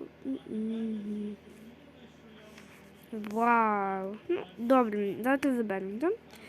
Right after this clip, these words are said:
Ем. Так. Так. Дітей хто візьме? Муж. Та я беру нашу Софію. Я беру Дашу і того.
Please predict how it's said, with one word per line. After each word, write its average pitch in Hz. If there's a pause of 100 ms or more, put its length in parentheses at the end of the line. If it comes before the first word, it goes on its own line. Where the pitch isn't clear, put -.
(380)
Ем. 113 (2750)
Так. - (1500)
Так. 214 (240)
Дітей 285
хто 294
візьме? 214
Муж. 220 (1120)
Та 202
я 240
беру 240 (720)
нашу 254
Софію. 220
Я 233
беру 247
Дашу 294 (440)
і 220
того. 214